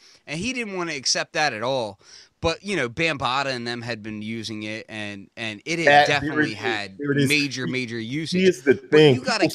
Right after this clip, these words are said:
Speaker 1: give
Speaker 2: say
Speaker 1: a
Speaker 2: that
Speaker 1: little
Speaker 2: kind of
Speaker 1: bit of
Speaker 2: stuff.
Speaker 1: time after a piece of gear comes out before you start really hearing it on tracks like that. Because guess what? Not only does creative content take a little bit of time, but then there's the back end of pressing up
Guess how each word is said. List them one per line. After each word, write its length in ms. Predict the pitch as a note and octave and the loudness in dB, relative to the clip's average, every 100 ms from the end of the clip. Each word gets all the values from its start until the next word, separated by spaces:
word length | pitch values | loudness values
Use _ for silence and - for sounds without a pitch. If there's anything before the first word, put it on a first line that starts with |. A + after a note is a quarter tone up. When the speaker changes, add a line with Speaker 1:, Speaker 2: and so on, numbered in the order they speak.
| G3 | 2
Speaker 1:
give 80 | D#3+ | 4
Speaker 2:
say 60 | D3 | 4
Speaker 1:
a 20 | F3 | 4
Speaker 2:
that 20 | |
Speaker 1:
little 180 | C4 C#4 | 0 0
Speaker 2:
kind 80 | A3 | 0
of 40 | |
Speaker 1:
bit 100 | F3+ D#3 | 0 -2
of 60 | |
Speaker 2:
stuff. 100 | - | -2
Speaker 1:
time 200 | F3+ E3+ | -2 -2
after 280 | D#3 D3 D3 | -2 -4 -6
a 60 | C3+ | -10
piece 260 | D#3+ F3+ | -8 -8
of 120 | C3 G#2+ | -8 -6
gear 260 | D3+ D3 | -8 -8
comes 380 | - C#3+ A#2 A#2 | -8 -8 -6 -2
out 280 | C#3+ G#2+ - _ _ | -2 -2 -8 _ _
before 360 | C3 - D#3+ C#3+ | -14 -10 -8 -6
you 100 | C3+ | -6
start 240 | - C3+ G2+ | -6 -8 -10
really 460 | A#2 C#3+ E3+ D3+ C3+ | -10 -4 -2 -2 -4
hearing 340 | C#3+ C3 A#2+ | -6 -6 -8
it 140 | A#2 | -10
on 140 | A2+ G#2+ | -10 -10
tracks 380 | D3 C3 A2 - | -6 -6 -6 -12
like 200 | F#2+ F#2 | -14 -12
that. 240 | G2+ - | -12 -12
Because 420 | B2 C#3 C3 A#2+ _ - - | -12 -6 -6 -8 _ -18 -4
guess 220 | G3+ F#3 | -2 -2
what? 260 | E3+ B2 - _ - | -4 -6 -6 _ -10
Not 280 | B2+ F3+ B3 | -2 -2 -2
only 180 | A#3+ G3+ | -6 -6
does 320 | F3 D#3+ - _ _ _ _ _ _ - | -2 -2 -4 _ _ _ _ _ _ -18
creative 680 | - D#3+ C3+ D3+ G3 F3 C3+ | -12 -8 -4 0 0 -2 -6
content 480 | C#3+ C3+ C#3 C3 | -10 -10 -10 -14
take 240 | - D#3 C#3+ | -12 -10 -8
a 40 | |
little 240 | C#3 C#3 B2+ | -8 -8 -8
bit 140 | A#2 | -8
of 60 | A2+ | -8
time, 380 | D3+ D3+ B2+ A#2+ _ _ | -6 -4 -6 -10 _ _
but 120 | - A3 | -8 -6
then 140 | A#3 | -4
there's 180 | A3+ D3 | -6 -6
the 100 | D3+ | -8
back 340 | - D#3+ D3+ | -4 -4 -4
end 140 | D#3+ B2+ | -8 -10
of 160 | G2 - | -14 -16
pressing 480 | - C3+ - B2+ | -8 -6 -4 -6
up 220 | A#2 B2+ | -6 -8